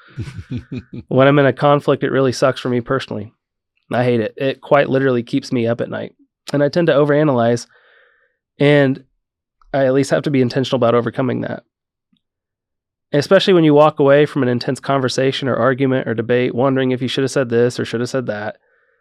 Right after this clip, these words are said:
Speaker 2: And even worse, like <laughs> Doctor Craig talked about last episode, you get into these imaginary conversations in your head and you fight with other people. And it's like you enter into this vicious cycle about things that haven't happened and most likely will never happen at all.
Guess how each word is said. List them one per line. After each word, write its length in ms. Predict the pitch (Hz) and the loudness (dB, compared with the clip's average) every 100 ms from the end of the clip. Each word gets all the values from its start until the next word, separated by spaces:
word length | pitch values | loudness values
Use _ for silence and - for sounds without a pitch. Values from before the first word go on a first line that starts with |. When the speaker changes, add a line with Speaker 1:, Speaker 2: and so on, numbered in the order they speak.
| _ - | _ -2
Speaker 2:
And 100 | 143 | 2
even 220 | 156 147 | 4 4
worse, 260 | 156 151 - | 4 4 2
like 140 | 139 | 0
<laughs> 60 | 143 | 0
Doctor 180 | - - | 0 -2
Craig 300 | - 180 - | 0 0 0
talked 220 | 139 - | -2 0
about 160 | 123 123 | -2 0
last 260 | 139 135 | 0 0
episode, 440 | 131 127 131 120 120 _ - _ - | -4 -4 -2 -2 -6 _ -20 _ -6
you 120 | 131 | 2
get 140 | 160 | 4
into 160 | 156 143 | 6 4
these 180 | 131 123 | 2 2
imaginary 460 | 123 127 123 127 | 4 2 2 0
conversations 680 | 117 131 123 - 127 127 120 | 2 0 0 0 0 0 0
in 80 | 123 | 0
your 100 | 113 | 0
head 280 | 131 135 120 | 2 2 0
and 80 | 113 | -2
you 60 | |
fight 260 | - 131 127 | 0 0 0
with 140 | 117 | -2
other 140 | 123 117 | -4 -2
people. 480 | 131 123 123 117 117 _ _ _ _ _ _ _ _ | -2 -2 -2 -4 -6 _ _ _ _ _ _ _ _
And 120 | 139 131 | 0 2
it's 120 | 143 | 2
like 160 | 127 | 2
you 120 | 139 135 | 2 2
enter 160 | 139 | 4
into 140 | 135 123 | 2 0
this 180 | 123 | -2
vicious 380 | 117 127 131 135 | -2 -2 0 -2
cycle 320 | - 127 - 123 | 0 -2 0 0
about 220 | 120 117 | 0 0
things 220 | 127 127 | -2 0
that 120 | 123 110 | -2 -2
haven't 260 | 123 120 | -2 -2
happened 380 | 120 127 - 113 | -2 -2 -2 -2
and 80 | 107 | -2
most 200 | 110 - | -4 -2
likely 300 | 120 - 117 | -4 -2 -4
will 140 | 113 | -2
never 200 | 110 113 | -4 -4
happen 280 | 110 113 120 | -6 -6 -6
at 80 | 117 | -4
all. 300 | 120 123 | -2 -4